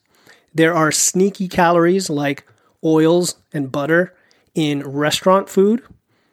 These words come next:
I remember listening to a podcast where they had a restaurateur, a chef, who was talking about how much fat, salt, and sugar the cooks like to add to the food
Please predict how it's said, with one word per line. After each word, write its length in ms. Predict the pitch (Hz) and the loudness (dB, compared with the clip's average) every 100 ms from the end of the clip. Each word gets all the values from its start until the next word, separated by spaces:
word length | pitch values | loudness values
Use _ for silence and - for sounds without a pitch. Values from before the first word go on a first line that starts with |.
| _ | _
I 80 | 143 | -8
remember 300 | 135 151 151 | -4 0 0
listening 320 | 151 - 165 | 0 0 0
to 100 | 160 | 2
a 60 | 160 | 0
podcast 680 | - 160 160 - 165 160 - | 2 0 0 0 0 0 -4
where 80 | |
they 80 | 139 | -6
had 140 | 139 139 | -4 -4
a 60 | |
restaurateur, 920 | 139 156 - 151 - 185 175 160 160 - - _ _ | -2 -2 0 -4 0 2 4 2 0 -6 -20 _ _
a 80 | 139 | -12
chef, 440 | - - 160 151 | -6 0 0 0
who 100 | 156 | -2
was 160 | 143 - | -2 -4
talking 420 | - 208 - 190 | -4 -6 0 2
about 360 | 156 147 143 - - - _ | 2 2 -2 -6 -20 -20 _
how 460 | - - 220 226 240 | -10 -6 -2 2 2
much 460 | 233 190 170 - - _ _ _ | 2 2 0 -4 -14 _ _ _
fat, 640 | _ - - 180 175 - - - - | _ -20 0 2 2 -2 -8 -20 -20
salt, 440 | - - 165 156 - | -10 0 2 2 -2
and 160 | 151 143 | -10 -8
sugar 560 | - 202 156 139 135 - _ _ _ _ _ - | -2 0 0 -2 -6 -14 _ _ _ _ _ -8
the 420 | 143 143 143 139 - | -4 -2 -2 -4 -12
cooks 300 | - 170 - | -4 -2 0
like 160 | 160 143 | -2 -2
to 200 | 165 - | -6 -4
add 180 | 156 147 | -4 -4
to 80 | |
the 100 | 147 | -6
food 520 | 147 - 240 190 160 | -6 2 4 6 4